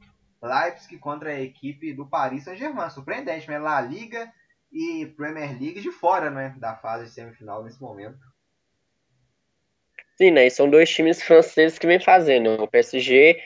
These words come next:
Speaker 2: é, já vem uma evolução tática muito grande. O Lyon chega com aquela zebra de surpresa,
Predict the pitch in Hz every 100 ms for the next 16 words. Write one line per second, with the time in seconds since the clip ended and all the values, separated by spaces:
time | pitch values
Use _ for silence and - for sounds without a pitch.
0 | - - 127 127 127 131 135 127 127 -
1 | 131 120 135 - 139 131 139 151 160 123
2 | 120 110 - - - - 170 185 185 185
3 | 202 196 190 185 - 156 160 143 127 -
4 | - 131 131 165 156 131 - - - -
5 | 139 190 208